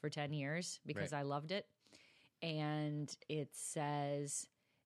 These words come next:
Speaker 1: um, "It takes courage to become who you are and do what you love." And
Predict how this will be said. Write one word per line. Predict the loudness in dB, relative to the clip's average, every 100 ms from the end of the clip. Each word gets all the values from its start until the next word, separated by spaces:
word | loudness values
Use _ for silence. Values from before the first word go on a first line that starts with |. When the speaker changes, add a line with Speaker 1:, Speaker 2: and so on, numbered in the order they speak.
| _ -2
Speaker 1:
um, | 0 2 0 -2 -4 -10 _ _ _ -6
"It | -4
takes | -2 -4 -2 -6
courage | -4 -2 2 2 2 0 -2 -4 -4 -10 _ _ _ _ _ _ -6
to | 0
become | 0 0 0 0 0 -2
who | -2
you | 0 2 2
are | 2 2 2 -2 -8 _
and | -2 0
do | 2 2
what | 2 0 0
you | 0
love." | 0 0 -2 -8 -20 -20 _ _ _ _ _ _ _ -20 -14 -4
And | -2 -2